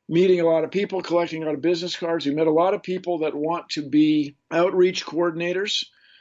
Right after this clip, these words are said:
around the world. So we're expanding our global reach a little bit, maybe more than a little bit. And, uh, I did a talk about our beloved light sail.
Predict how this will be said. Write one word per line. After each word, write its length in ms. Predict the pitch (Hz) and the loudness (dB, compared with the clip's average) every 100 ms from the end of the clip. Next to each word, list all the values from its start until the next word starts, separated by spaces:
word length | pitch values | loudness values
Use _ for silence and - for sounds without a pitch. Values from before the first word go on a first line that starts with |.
| _ _ - | _ _ -10
around 300 | 160 156 156 | -6 -4 0
the 80 | 156 | 2
world. 380 | 160 180 196 180 | 4 4 2 0
So 160 | 160 | -2
we're 180 | 156 151 | 0 -2
expanding 580 | 151 - 170 170 165 156 | -2 -4 -2 0 -2 0
our 160 | 147 | -2
global 420 | 135 143 156 143 139 | 0 2 2 2 2
reach 360 | 151 156 - | 2 0 -2
a 60 | 160 | 0
little 240 | 170 175 | 2 2
bit, 200 | 170 226 - _ _ _ _ - | 2 -2 -4 _ _ _ _ -6
maybe 420 | 143 147 147 143 | -2 4 4 4
more 240 | 147 185 | 2 2
than 120 | 165 | 2
a 60 | 147 | 2
little 200 | 143 135 | 2 2
bit. 240 | 139 180 - - | 2 0 -2 -8
And, 380 | 151 151 147 | -4 -2 0
uh, 220 | 143 139 139 - - | 2 4 2 -4 -10
I 160 | 147 156 | -4 0
did 140 | 185 | 2
a 80 | 196 | 0
talk 400 | 247 262 233 - - _ - | 0 0 -2 -8 -18 _ -16
about 500 | 143 139 175 180 180 | -4 0 2 2 0
our 240 | 156 147 139 | -2 -2 0
beloved 520 | 135 151 180 170 147 | -2 2 2 0 -2
light 260 | 151 156 - | -4 -6 -8
sail. 360 | 123 101 - | -12 -14 -20